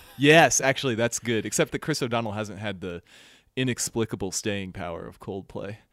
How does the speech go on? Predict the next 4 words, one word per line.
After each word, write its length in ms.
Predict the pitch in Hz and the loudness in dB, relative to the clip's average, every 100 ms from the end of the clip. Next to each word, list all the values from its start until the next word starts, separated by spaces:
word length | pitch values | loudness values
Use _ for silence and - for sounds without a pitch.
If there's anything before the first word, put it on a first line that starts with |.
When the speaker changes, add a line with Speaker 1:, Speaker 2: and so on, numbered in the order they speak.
| - | -12
Speaker 1:
Yeah, 640 | 107 107 104 98 90 87 - | -6 -4 -4 -4 -6 -8 -10
um, 440 | 95 90 90 87 | -10 -10 -10 -12
probably. 720 | - 233 269 285 240 165 101 - _ _ _ _ _ _ _ _ _ _ _ - | -14 -12 -10 -10 -8 -8 -10 -16 _ _ _ _ _ _ _ _ _ _ _ -12
Hmm, 580 | 135 123 110 95 85 | -10 -6 -6 -6 -6